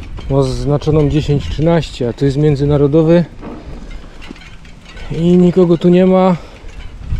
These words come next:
Jest na wysokości jeziora Sarbsko. Mamy nadzieję, że w ogóle przejedziemy tędy do Łeby. A jak lubicie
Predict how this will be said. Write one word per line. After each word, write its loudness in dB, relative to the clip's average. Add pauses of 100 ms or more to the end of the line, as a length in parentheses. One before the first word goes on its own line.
(760)
Jest -8
na 4
wysokości 2 (2500)
jeziora 4
Sarbsko. 2 (640)
Mamy 0
nadzieję, 4
że -2
w -4
ogóle 0
przejedziemy 2
tędy -2
do -2
Łeby. 2 (1700)
A -8
jak -6
lubicie 0